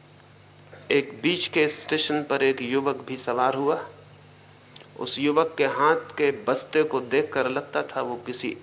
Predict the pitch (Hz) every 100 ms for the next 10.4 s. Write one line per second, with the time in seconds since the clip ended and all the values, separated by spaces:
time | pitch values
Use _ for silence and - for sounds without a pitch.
0 | - 127 123 120 135 131 - - - 113
1 | 113 131 131 151 160 170 - - - -
2 | - - - - - - - - - -
3 | - 165 160 208 220 208 220 220 220 208
4 | 190 190 202 180 170 147 170 180 214 214
5 | 180 160 156 151 151 151 156 151 147 143
6 | 131 - 143 - 147 127 123 127 127 120
7 | 127 135 135 117 113 107 127 127 123 147
8 | 151 156 - - - - 123 123 - 98
9 | 110 117 127 127 123 117 - 131 123 143
10 | 147 151 165 -